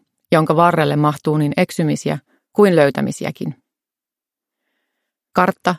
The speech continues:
jonka voi piirtää aina uudelleen, kunhan kynä pysyy omassa kädessä.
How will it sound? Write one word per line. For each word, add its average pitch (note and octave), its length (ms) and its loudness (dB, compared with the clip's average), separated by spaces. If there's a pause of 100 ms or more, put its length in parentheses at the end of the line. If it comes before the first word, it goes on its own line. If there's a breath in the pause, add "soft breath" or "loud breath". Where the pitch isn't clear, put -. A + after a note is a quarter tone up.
(160)
jonka E3+ 260 2
voi D#3 200 2
piirtää D#3 420 0
aina D3 200 0
uudelleen, C#3+ 600 -2 (720)
kunhan D#3+ 340 0
kynä D3+ 300 -2
pysyy C#3 280 -4
omassa C#3+ 380 -2
kädessä. - 440 -8